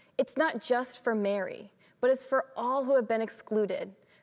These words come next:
For when they hear Jesus speaking and teaching, he's speaking to them too. This is a decisive moment that puts both of these women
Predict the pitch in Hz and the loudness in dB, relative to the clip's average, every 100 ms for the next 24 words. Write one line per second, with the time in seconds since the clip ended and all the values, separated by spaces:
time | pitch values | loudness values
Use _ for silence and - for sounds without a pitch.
0 | _ 233 226 247 247 294 294 302 294 202 | _ 0 2 2 2 0 2 2 2 0
1 | 247 247 262 254 - - 254 262 269 269 | -4 0 0 0 -6 -6 -6 -2 -2 0
2 | 208 - 226 226 294 285 285 - _ - | -4 -6 -8 -6 -2 -2 -2 -10 _ -6
3 | 269 - - 254 262 285 277 262 226 214 | -4 -4 -4 -4 0 0 0 -2 -4 -2
4 | 214 226 226 - _ _ - 190 170 180 | -2 -2 -4 -10 _ _ -6 -4 -4 -10
5 | _ _ _ _ _ _ _ - _ _ | _ _ _ _ _ _ _ -20 _ _
6 | _ 208 285 302 - 254 240 226 233 220 | _ 0 0 0 -2 2 2 2 0 0
7 | 233 240 202 208 196 190 175 - - 214 | 0 -2 0 2 2 0 -4 -4 -4 -2
8 | - 247 190 226 254 277 240 240 220 202 | 0 -2 0 -2 -2 -2 0 0 0 0
9 | 196 180 | 0 -2